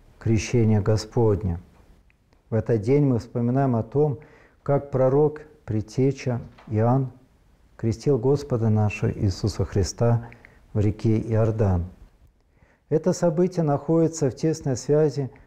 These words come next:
со всем божественным замыслом о спасении людей.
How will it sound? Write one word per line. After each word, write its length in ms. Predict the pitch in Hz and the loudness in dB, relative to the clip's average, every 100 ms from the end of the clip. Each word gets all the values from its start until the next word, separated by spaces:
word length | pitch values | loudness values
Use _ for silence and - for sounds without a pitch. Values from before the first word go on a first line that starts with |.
| _ _ | _ _
со 180 | - 123 | -4 -4
всем 240 | 117 156 | 0 0
божественным 720 | 135 135 139 139 135 143 131 127 | 2 0 2 0 0 -4 -2 0
замыслом 680 | 143 151 123 110 - 107 - | 2 2 2 -2 0 0 0
о 120 | 113 | -2
спасении 580 | - 117 98 - 107 104 | 0 0 0 0 2 4
людей. 580 | 104 113 113 101 85 | 2 2 2 0 0